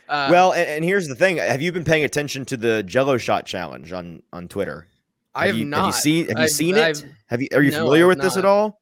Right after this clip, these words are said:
Speaker 1: No.
Speaker 2: Okay, so there's a, there's a bar out in Omaha, I'm assuming it's, it's a local bar, that does this Jell-O shot challenge where they, they make Jell-O shots in the color or flavor of the primary color of each of the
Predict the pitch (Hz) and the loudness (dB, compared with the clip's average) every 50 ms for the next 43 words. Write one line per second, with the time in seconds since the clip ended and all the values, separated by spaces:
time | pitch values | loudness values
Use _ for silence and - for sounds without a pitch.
0 | _ _ - 139 143 151 160 156 160 170 185 170 151 156 156 139 170 185 175 180 | _ _ -14 -8 -6 -6 0 2 2 4 4 2 2 2 2 4 4 4 4 2
1 | 143 - 143 165 160 156 131 101 - 160 175 185 175 151 143 131 123 135 143 147 | 0 2 2 2 2 2 0 2 4 4 6 6 6 6 4 2 0 -2 -2 0
2 | 139 123 120 113 110 107 101 104 110 98 - 127 120 110 98 90 - - - 71 | 0 2 2 4 4 2 0 -2 -6 -8 -10 -8 -8 -8 -8 -10 -12 -16 -16 -16
3 | 92 - 104 98 104 82 90 82 82 87 90 92 92 90 92 80 110 110 92 - | -14 -10 -8 -8 -8 -8 -8 -10 -8 -6 -4 -4 -6 -6 -8 -6 -6 -6 -6 -8
4 | 101 85 82 78 95 120 123 123 117 104 - 107 104 92 - - - 92 87 87 | -14 -16 -14 -6 -4 -2 -2 -2 -2 -4 -4 -4 -4 -4 -6 -8 -8 -8 -8 -8
5 | 87 87 - 98 92 101 113 123 113 85 _ _ 85 113 120 120 113 117 117 110 | -10 -12 -12 -8 -6 -4 -4 -4 -4 -8 _ _ -4 -4 -4 -2 -2 -2 -2 -2
6 | - 90 80 110 110 110 110 101 - - 101 95 92 - - - 117 113 113 107 | -4 -8 -6 -4 -4 -2 -4 -6 -4 -4 -4 -4 -4 -6 -8 -8 -8 -8 -6 -6
7 | 104 95 - _ _ - - 131 127 123 120 113 - 98 98 - - 107 113 117 | -6 -8 -8 _ _ -4 -2 0 0 0 0 0 -2 -4 -6 -8 -6 -4 -2 -2
8 | 113 104 104 101 95 95 85 98 - - 110 110 110 107 104 104 101 98 92 92 | -2 -2 -2 -4 -4 -4 -6 -10 -12 -4 -2 -2 -2 -2 -4 -4 -4 -4 -6 -8
9 | - _ _ _ _ _ _ _ - - 131 131 127 113 104 - 107 104 90 80 | -10 _ _ _ _ _ _ _ -2 -2 0 0 0 -2 -4 -4 -6 -8 -10 -12
10 | _ _ - 139 123 - - 123 104 92 92 110 107 104 101 101 95 | _ _ -10 -10 -8 -6 -8 -8 -8 -6 -6 -6 -6 -6 -8 -10 -10